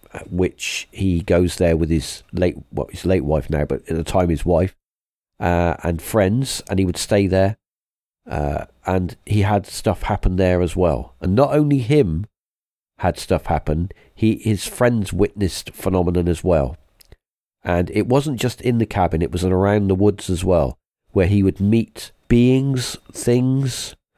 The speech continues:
I don't know. I don't know. You'd have to read the book to, uh, you know, for him to explain it to you. Um, and so that prompted him to write two other books.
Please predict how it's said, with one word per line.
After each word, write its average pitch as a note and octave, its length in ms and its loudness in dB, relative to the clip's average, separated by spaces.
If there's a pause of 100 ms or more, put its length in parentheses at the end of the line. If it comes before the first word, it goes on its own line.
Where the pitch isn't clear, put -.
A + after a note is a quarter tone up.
(540)
I A2 100 2
don't G#2 160 4
know. D#2+ 240 2 (140)
I F#2+ 100 0
don't G#2+ 140 2
know. G2+ 180 2 (240)
You'd A#2 160 0
have A2 160 -2
to A2 100 -2
read G2+ 140 2
the F#2+ 60 0
book - 300 -2
to, F2+ 160 0
uh, E2 60 0 (540)
you G#2+ 120 -2
know, D#2 140 2 (220)
for - 200 -4
him G#2 160 2
to F#2+ 120 0
explain F2+ 400 0
it B1+ 100 -4
to - 120 -4
you. B1+ 180 -4 (800)
Um, G2+ 320 4 (580)
and A2+ 160 0
so C3 200 4
that C3+ 240 0
prompted A2 360 0
him G#2 160 2
to - 140 -2
write G2 500 0 (720)
two C3+ 180 4
other G#2+ 160 4
books. - 560 -2